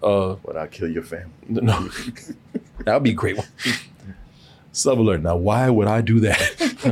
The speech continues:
Speaker 1: Why would I like that? Maybe. That's an inside joke, by the way, y'all. I ain't gonna explain it right now 'cause we got some shit to do. All right. Let's go ahead and get into this review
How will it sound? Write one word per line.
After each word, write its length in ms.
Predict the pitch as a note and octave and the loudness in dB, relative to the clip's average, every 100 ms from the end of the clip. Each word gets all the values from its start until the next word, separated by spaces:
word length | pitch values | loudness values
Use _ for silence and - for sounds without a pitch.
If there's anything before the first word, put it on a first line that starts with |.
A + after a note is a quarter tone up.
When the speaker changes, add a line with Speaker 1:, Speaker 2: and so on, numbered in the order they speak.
| F2+ | 2
Speaker 1:
Why 200 | G2+ C3 | 2 2
would 140 | B2 | 4
I 100 | A#2 | 4
like 300 | A2+ G2+ A#2 | 4 2 2
that? 340 | G2 D2+ G#2 - | 0 0 -4 -12
Maybe. 560 | E2+ G2+ A#2+ E2 D#2+ - - | -4 2 2 2 -4 -10 -12
That's 180 | - - | -8 -2
an 80 | G#2+ | 0
inside 400 | A2+ - G#2 F2 | 0 2 0 0
joke, 260 | F#2+ F2 | -2 -4
by 140 | E2 D#2+ | -2 -2
the 80 | E2 | -2
way, 220 | E2+ E2 | -6 -2
y'all. 120 | F2 | 0
I 60 | F2+ | 0
ain't 80 | |
gonna 120 | G2 F#2+ | -2 -6
explain 280 | - A2 F#2 | -2 -2 0
it 40 | |
right 140 | G2 F#2+ | 0 0
now 100 | F#2+ | -2
'cause 100 | F2+ | -4
we 60 | |
got 160 | F2+ F#2 | -6 -6
some 120 | F#2 | -8
shit 180 | - F2+ | -12 -14
to 60 | - | -14
do. 180 | - - - - - | -18 -16 -16 -14 -4
All 160 | - G#3+ | 2 4
right. 260 | G#3 C#3 - - - - - - - _ - _ _ - _ _ - - - | 4 2 -4 -18 -20 -20 -20 -20 -20 _ -20 _ _ -20 _ _ -20 -18 0
Let's 260 | A#2+ C#3+ | 2 2
go 260 | C3 D3 D#3 | 0 2 4
ahead 480 | D3 D3+ C#3+ B2 - - - - - - - | 4 4 4 2 -2 -18 -20 -20 -20 -20 -4
and 240 | B2 B2 G#2+ | 0 0 2
get 300 | C3+ D3 - | 2 2 2
into 800 | B2+ B2+ B2+ C3 A#2+ A#2 A2+ A#2 - - - - - - - - _ - - F#2+ | 0 2 0 2 4 4 4 0 -12 -20 -20 -20 -20 -20 -20 -20 _ -20 -20 -4
this 420 | A2+ A#2 A2+ - A#2 | 2 2 2 -2 0
review 880 | A2+ A#2+ G2 A2+ A#2+ A2+ A2 B2 | 2 2 2 2 4 4 2 0